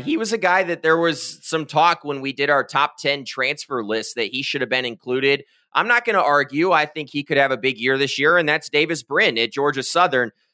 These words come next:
Uh, he's sitting at number seven on my list, but I think he could very easily be a top five quarterback in this league if he's able to put up anything close to what Kyle Van Treese did in twenty twenty-two.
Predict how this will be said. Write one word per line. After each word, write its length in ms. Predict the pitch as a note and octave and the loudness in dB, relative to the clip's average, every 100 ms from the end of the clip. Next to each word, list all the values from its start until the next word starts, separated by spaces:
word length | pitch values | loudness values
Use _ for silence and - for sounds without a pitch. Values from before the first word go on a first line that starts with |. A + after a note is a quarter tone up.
| _ | _
Uh, 180 | D3 D3+ | 0 2
he's 280 | D3 E3 - | 0 -2 -2
sitting 240 | G3+ A3 | -2 -4
at 60 | A#3+ | 0
number 260 | G#3+ G#3 | 0 2
seven 540 | G3+ - F#3 F3+ F#3 F3+ | 2 2 2 2 2 2
on 300 | - D#3+ D#3 | 2 2 2
my 220 | D3+ E3 | 2 2
list, 340 | D#3 D3+ D3 - | 2 2 0 2
but 180 | C#3+ | 2
I 240 | - C#3 F3 | 2 0 -2
think 240 | F3 E3+ | -4 -8
he 120 | E3 D#3+ | -8 -6
could 180 | D3 | -6
very 260 | A#2 D#3 D#3+ | 2 2 2
easily 380 | C#3+ D3+ D3 D#3 | 0 -2 0 -2
be 120 | C#3 | 0
a 80 | C3+ | 0
top 260 | - C#3 - | 2 2 2
five 240 | C#3+ - | 0 0
quarterback 460 | C3+ C#3 C#3+ D3 C#3 | -2 0 2 0 0
in 180 | C#3 D3 | -2 -2
this 220 | C#3+ - | -4 -4
league 220 | C#3 C#3+ C3 | -2 -2 0
if 240 | C3 D3+ | 0 0
he's 180 | E3+ C#3+ | -2 0
able 220 | D3+ D3+ | 0 0
to 80 | C#3+ | -4
put 160 | - D3 | 0 0
up 120 | C#3 | 0
anything 460 | E3 A3+ G#3+ F#3 D#3 | -2 -2 -4 -6 -10
close 420 | - D3+ G3 E3+ - | -6 -2 0 -2 -6
to 80 | |
what 160 | C#3+ C3+ - | -4 -6 -2
Kyle 220 | C3+ C#3+ C3+ | 0 0 -2
Van 160 | C3 | -8
Treese 400 | G#2+ D3+ D#3+ D3 | -10 -12 -12 -10
did 280 | - C3 A2 _ _ _ - | -6 -4 -4 _ _ _ -6
in 180 | C#3+ D3 | -4 -4
twenty 320 | C#3+ D#3 D3+ | -2 0 0
twenty-two. 680 | - D3+ C#3 - D3 D3 | -2 -2 -2 -2 0 0